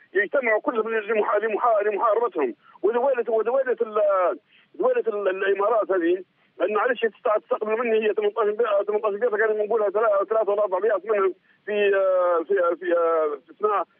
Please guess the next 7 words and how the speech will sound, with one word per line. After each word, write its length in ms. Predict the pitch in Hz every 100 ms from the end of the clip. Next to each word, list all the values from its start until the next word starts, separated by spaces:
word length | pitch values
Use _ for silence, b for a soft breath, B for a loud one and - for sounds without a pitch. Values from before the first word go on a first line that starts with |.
| b
بعنوان 760 | 165 165 196 381 220 - 214 392
د-، 340 | 185 190 170
د-، 200 | 160 170
دويلة 320 | 180 - - -
الشر 420 | - 233 180 165
هذه 180 | 196 208
لهم. 360 | 180 175 139